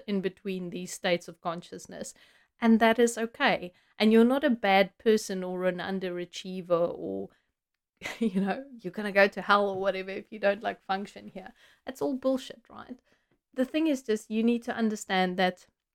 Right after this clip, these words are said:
the more you are in five D, the more you listen to your soul, the more you look at your shadows, the more you understand your old patterns, your pain,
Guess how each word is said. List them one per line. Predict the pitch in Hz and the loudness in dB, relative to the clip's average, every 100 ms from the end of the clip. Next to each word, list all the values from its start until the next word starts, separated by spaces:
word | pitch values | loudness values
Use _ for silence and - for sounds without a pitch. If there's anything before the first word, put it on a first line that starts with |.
| _ _ _ _ _ _ - - _ - | _ _ _ _ _ _ -18 -18 _ -2
the | 196 202 | 6 8
more | 196 233 | 10 10
you | 247 233 | 10 8
are | 202 180 | 6 4
in | 180 | 0
five | - 175 170 - | -6 -6 -6 -12
D, | 156 170 170 - | -16 -14 -14 -6
the | 196 | 0
more | 196 208 226 | 2 6 6
you | 214 | 6
listen | 185 180 - 175 | 2 -2 -4 -14
to | - | -12
your | 180 | -12
soul, | 175 185 175 | -8 -8 -6
the | 185 | -4
more | 190 196 202 | 0 4 4
you | 202 214 | 4 4
look | 185 175 175 | 4 0 -6
at | - | -14
your | 175 | -16
shadows, | - 175 170 170 175 | -10 -10 -4 -4 -4
the | 190 | -6
more | 185 190 202 | -4 0 0
you | 208 | 0
understand | 196 185 180 - 175 175 170 _ _ _ _ _ | -4 -8 -12 -12 -8 -6 -8 _ _ _ _ _
your | 208 196 | 4 4
old | 202 196 - | 4 -2 -6
patterns, | 196 - 190 190 190 | -10 -8 -6 -6 -6
your | 185 | -8
pain, | 185 190 185 170 175 | -8 -4 -2 -2 -4